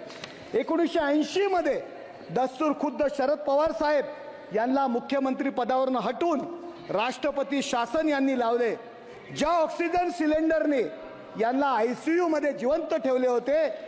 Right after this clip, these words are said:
त्याचाच पाईप यांनी कापून टाकला होता. या उलट संविधान वाचवण्याचं काम आमच्या एनडीए सरकारने केले आहे. जेव्हा एकोणीसशे एकोणनव्वद मध्ये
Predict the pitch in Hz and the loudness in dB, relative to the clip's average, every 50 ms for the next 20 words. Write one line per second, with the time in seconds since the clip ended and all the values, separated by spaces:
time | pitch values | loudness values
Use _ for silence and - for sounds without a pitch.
0 | - - - - - 233 240 240 - - 311 339 320 330 - - - 240 247 269 | -14 -14 -14 -4 -2 0 0 0 0 0 2 2 0 0 -4 -4 -2 0 0 0
1 | 285 262 - - - - - - - - - - - 185 214 226 240 247 247 233 | 0 0 -4 -6 -10 -16 -18 -18 -18 -16 -14 -6 -2 0 0 0 2 0 -2 -4
2 | - - 214 202 208 208 226 269 277 254 254 254 233 - 240 233 226 208 190 - | -4 -4 -2 -2 -2 0 0 0 0 2 2 0 -2 0 2 2 2 2 0 0
3 | 202 156 123 - - - - - - - - - - - - - 170 208 240 277 | -2 -4 -4 -6 -12 -16 -18 -18 -18 -20 -20 -20 -20 -20 -14 -4 0 0 2 4
4 | 277 285 285 302 339 339 339 - - - - - - - - - 240 233 233 247 | 2 4 4 4 2 2 0 -2 -10 -10 -12 -12 -12 -12 -6 -2 2 2 4 4
5 | 262 285 240 277 285 330 349 339 311 285 262 269 277 277 269 269 277 269 269 277 | 2 2 2 2 2 2 2 4 2 2 2 2 2 2 2 4 2 2 2 0
6 | 262 262 - - 240 269 320 320 254 - - - - - - - - - - - | -2 -2 0 -2 0 2 2 0 0 -2 -6 -12 -14 -14 -16 -16 -16 -16 -10 -4
7 | 202 202 233 226 233 269 254 226 180 175 202 220 233 208 254 262 262 247 - 240 | -2 -2 -2 0 0 2 2 2 2 2 2 2 2 2 2 2 2 2 2 -2
8 | 208 208 - 247 240 247 240 247 233 - - 214 202 208 214 202 190 165 165 135 | -2 0 0 0 0 0 0 -2 -2 0 0 0 0 2 2 2 2 0 -2 -4
9 | - - - - - - - - - - - - - - 240 262 311 302 285 285 | -6 -8 -16 -18 -18 -18 -20 -20 -20 -20 -20 -16 -4 0 2 4 4 4 2 2
10 | 302 330 339 330 330 339 311 277 285 277 330 339 349 349 349 349 349 320 - 311 | 2 2 2 2 2 2 0 0 0 2 2 4 4 4 4 4 2 2 2 0
11 | 311 294 294 262 214 160 | 0 2 2 2 0 -2